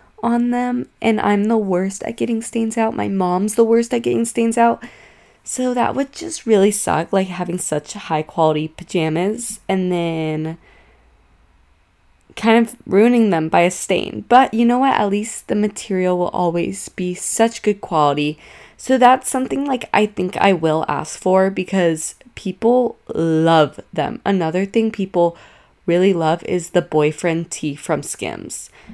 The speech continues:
People are always like, "Yeah, I bought it for myself and my boyfriend <laughs> always ends up stealing it, or my husband ends up stealing it." So maybe that would be a good gift for me to get my boyfriend and me, a little matching t-shirt. So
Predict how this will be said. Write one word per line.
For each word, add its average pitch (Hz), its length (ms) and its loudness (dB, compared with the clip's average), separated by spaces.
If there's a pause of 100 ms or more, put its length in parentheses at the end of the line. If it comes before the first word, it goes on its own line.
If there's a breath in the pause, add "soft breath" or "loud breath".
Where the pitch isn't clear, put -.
(180 loud breath)
People 208 340 4
are 196 160 6
always 180 260 4
like, 185 220 -2
"Yeah, 196 240 2
I 175 120 2
bought 180 180 2
it - 80 -8
for - 80 -6
myself 170 400 -4
and 175 100 -4
my 165 120 0
boyfriend 156 540 -2
<laughs> 151 80 0
always 147 240 2
ends 151 220 -6
up - 160 -6
stealing - 460 -6
it, - 180 -8
or 175 80 -4
my 165 160 -2
husband 165 460 -4
ends 151 180 -6
up - 80 -10
stealing - 320 -6
it." - 140 -10 (420 loud breath)
So - 160 -2
maybe 269 280 2
that 254 180 2
would 262 100 0
be 269 140 2
a 233 40 4
good 202 320 -2
gift 208 300 -4
for 208 140 -2
me 190 200 -2
to 180 100 -4
get 175 380 -6 (140)
my 208 240 -2
boyfriend - 640 -8
and 190 240 -2
me, 233 320 -4
a - 60 -10
little 208 180 0
matching 190 680 -4 (480 soft breath)
t-shirt. - 680 0 (280)
So - 540 2